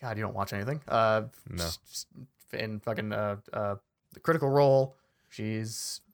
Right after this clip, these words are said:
Speaker 1: in, what else is she in? I know she was in, uh, The Last of Us Two. She was in Full Metal Alchemist. Um, she's,
Speaker 2: Okay.
Speaker 1: a lot, she's in a lot of anime.
Speaker 2: Okay. All right. All right. Okay.
Speaker 1: Uh, she's Kid Trunks in Dragon Ball
Speaker 2: Okay.
Speaker 1: Z.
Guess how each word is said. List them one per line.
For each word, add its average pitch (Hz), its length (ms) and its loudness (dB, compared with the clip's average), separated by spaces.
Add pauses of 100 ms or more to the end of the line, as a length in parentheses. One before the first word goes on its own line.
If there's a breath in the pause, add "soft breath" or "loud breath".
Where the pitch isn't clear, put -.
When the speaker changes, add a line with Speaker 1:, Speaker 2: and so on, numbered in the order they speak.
Speaker 1:
in, 104 480 -6 (240)
what 147 80 -8
else 98 120 -8
is - 40 -20
she 104 80 -10
in? 107 100 -8 (440)
I 123 60 2
know 123 80 4
she 131 120 2
was 117 100 4
in, 113 360 -2
uh, 110 140 2
The 107 60 2
Last 110 180 6
of - 40 -6
Us 104 80 -2
Two. 156 300 4
She 131 100 -2
was 101 100 -2
in 101 60 -6
Full 113 140 -2
Metal 98 180 0
Alchemist. 127 540 2 (440)
Um, 101 460 -6 (1000)
she's, 131 100 0
Speaker 2:
Okay. 208 80 4
Speaker 1:
a - 20 8
lot, 226 180 10
she's - 60 4
in 226 80 6
a 247 40 10
lot 226 140 12
of 139 60 2
anime. 113 240 0 (480)
Speaker 2:
Okay. 101 240 0 (480)
All 139 60 6
right. 95 140 4 (100)
All 156 120 8
right. 104 120 4 (100)
Okay. 147 260 4 (460)
Speaker 1:
Uh, 151 120 2
she's 175 220 4
Kid 175 220 4
Trunks - 460 2 (460)
in 156 60 -6
Dragon 147 300 4
Ball 151 80 6
Speaker 2:
Okay. 156 160 4
Speaker 1:
Z. 147 80 -8